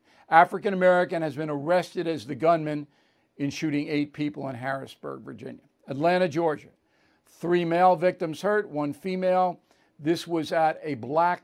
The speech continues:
college, Clark, Atlanta. Okay? We asked the Atlanta police, ethnicity, wouldn't tell us. Denver, Colorado, a house party.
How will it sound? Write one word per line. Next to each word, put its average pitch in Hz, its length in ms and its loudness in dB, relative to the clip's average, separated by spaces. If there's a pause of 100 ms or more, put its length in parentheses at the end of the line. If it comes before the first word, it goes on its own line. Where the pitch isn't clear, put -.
college, - 880 -6 (760)
Clark, - 760 2
Atlanta. 135 520 -8 (680)
Okay? 160 340 -2 (420)
We 143 180 -4
asked 147 220 -2
the 160 60 -4
Atlanta 156 300 -2
police, 170 500 -4 (140)
ethnicity, 165 720 -6 (140)
wouldn't 139 340 -8
tell 120 240 -10
us. - 300 -20 (580)
Denver, 180 320 4
Colorado, 180 640 6
a 165 100 6
house 208 520 0
party. 208 580 4